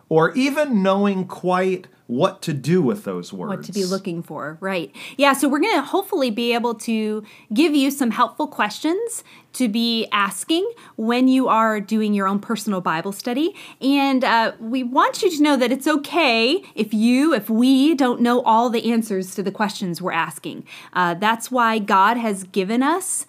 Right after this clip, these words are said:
Speaker 2: the beautiful community of a local church. We hope that you are connected to one. Um, and in that church are other, uh, believers who might have studied that passage ahead of you.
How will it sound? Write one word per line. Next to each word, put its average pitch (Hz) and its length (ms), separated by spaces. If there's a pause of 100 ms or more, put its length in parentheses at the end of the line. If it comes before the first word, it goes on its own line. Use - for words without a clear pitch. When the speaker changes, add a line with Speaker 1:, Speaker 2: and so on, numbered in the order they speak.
(260)
Speaker 2:
the 196 380 (160)
beautiful 262 600
community 226 580
of 196 120
a 196 60
local 190 440
church. - 520
We 202 100
hope 208 220
that 190 140
you 208 220
are 196 160
connected 202 520
to 190 140
one. 202 360 (360)
Um, 202 360
and 202 720 (120)
in 330 260
that 349 260
church - 400
are 208 260
other, 262 460 (300)
uh, 190 160
believers 240 840 (180)
who 214 360
might 208 240
have 254 100
studied 262 360
that 262 200
passage 262 400
ahead 240 240
of 277 120
you. 339 260